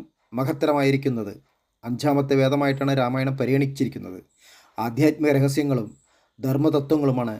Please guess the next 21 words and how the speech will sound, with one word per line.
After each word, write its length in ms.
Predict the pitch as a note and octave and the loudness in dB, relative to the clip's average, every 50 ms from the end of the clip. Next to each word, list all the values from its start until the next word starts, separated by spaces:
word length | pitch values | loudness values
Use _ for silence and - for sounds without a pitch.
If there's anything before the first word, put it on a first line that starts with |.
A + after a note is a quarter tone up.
| - - | -12 -10
രാമായണത്തിൽ 560 | - G#2 A2+ A2+ A#2 B2 B2+ B2+ B2 - B2 A#2 - | -8 -6 -6 -4 -4 -4 -4 -4 -4 -6 -8 -8 -8
പറയുന്നത്. 480 | - G#2 F#2+ F#2+ G#2 G2 F#2+ - - - - _ _ _ _ - | -8 -6 -6 -6 -6 -8 -10 -12 -16 -20 -20 _ _ _ _ -8
നിരവധി 380 | G#2 A2 A#2 B2 C3+ C#3 D3 C#3+ C#3+ C#3 - - A#2+ | -4 -2 0 2 2 2 2 2 0 -4 -8 -12 -6
ധർമ്മതത്വങ്ങൾ 680 | A2+ C3 C3 - C3+ D3 C#3+ C#3+ C3+ C#3 D3 C#3 C#3+ C#3+ | -4 -2 0 2 2 2 2 2 0 0 0 0 2 2
ഉപദേശിക്കുന്ന 540 | C3+ A#2+ B2 C#3 C#3 C3+ C3+ - C#3 C3 C3+ | 2 2 4 4 4 4 2 0 -2 -2 -2
ഗ്രന്ഥങ്ങൾ 500 | B2+ C3+ C3 A2+ A#2+ A#2+ C#3 B2+ A#2+ G#2+ G2+ - _ _ _ _ _ _ - | -2 -2 -4 -4 -2 -2 -2 -4 -4 -6 -8 -10 _ _ _ _ _ _ -8
പ്രചാരത്തിലുണ്ടെങ്കിലും 1040 | B2 B2+ A#2 C3+ C#3 C#3 C#3 C#3 - C#3 C#3 C3 A#2+ C3+ C#3+ C3+ B2 A2+ G2+ - - _ _ _ _ _ _ _ - | -6 -2 0 2 2 4 2 2 2 2 2 2 2 2 2 2 0 -2 -4 -8 -12 _ _ _ _ _ _ _ -14
ഉത്തമ 340 | C3 C3+ - E3+ E3+ F#3 F3 | -12 -6 -2 -2 0 2 2
ഗുണങ്ങളെ 440 | D#3+ E3 D#3+ D#3 D3+ C#3+ C#3+ C#3+ D3 C#3 - _ | 4 4 4 4 4 2 0 0 -2 -4 -8 _
ഉദാഹരണങ്ങളിലൂടെ 920 | A#2+ A2+ A#2 B2 B2+ C3+ C#3+ D#3 D3 D3 D#3+ D#3+ D#3+ D3+ D3+ D3 C#3+ D3 C#3+ C#3+ - - - | -10 -6 -4 -2 -2 0 0 0 0 0 0 2 2 2 2 0 0 -2 -2 -4 -6 -8 -8
എങ്ങനെ 300 | A#2 A#2 B2 C#3+ E3 F#3+ | -6 -2 -2 0 0 2
വ്യത്യസ്തമായി 560 | F#3 E3 C3+ D#3 C#3 C#3 C#3+ C#3 C#3 C3 C3 | 0 0 0 -2 -4 -2 -2 0 0 0 0
പറയാം 360 | C3 - A#2 A#2 A#2+ A#2 B2 C#3 C#3 - - _ - | 0 -2 -4 -4 -4 -4 -6 -8 -8 -12 -16 _ -6
എന്ന് 200 | A#2 B2+ D3+ G3 A3 | -4 -2 0 0 0
രാമായണത്തിലുണ്ട്. 800 | E3+ C3 A2+ A2 A2 G#2+ A2 A2+ - - G#2 G2 F#2 F2 - - - _ _ _ - | 0 0 0 -2 -2 -2 -2 -4 -4 -6 -8 -10 -10 -12 -16 -18 -20 _ _ _ 0
ധർമ്മങ്ങൾ 420 | C3+ C#3+ D#3 D#3 E3+ F3 F3 F3 E3+ | 2 2 4 4 2 0 0 0 0
എങ്ങനെ 220 | D3+ C#3+ D#3 D#3+ | 0 0 0 0
പാലിക്കപ്പെടണമെന്നും 1080 | D#3 C#3+ B2+ C3+ D#3 D3+ - - E3+ E3 - - C#3 C3+ C3 A#2+ G#2 F2+ F2+ G2 A#2 C#3 - - _ _ _ _ _ _ _ - | 2 2 2 2 0 0 -2 -4 -4 -4 -4 -4 -2 -2 -2 -2 -4 -6 -8 -8 -10 -10 -10 -12 _ _ _ _ _ _ _ -2
ധർമ്മം 320 | C#3 C#3 C#3 C#3 F3 F3+ F3 | 2 4 4 4 4 2 2
പാലിക്കാത്തവരുടെ 720 | D3+ B2+ C#3+ D#3 D#3 E3 E3 D#3 D#3 D#3+ D3+ C#3+ C#3 C#3+ C#3 | 2 2 2 2 2 2 0 0 0 0 0 0 0 -2 -2
പതനം 340 | - B2 A#2 A#2 C#3 C#3+ C3 | -2 -2 0 0 0 0 0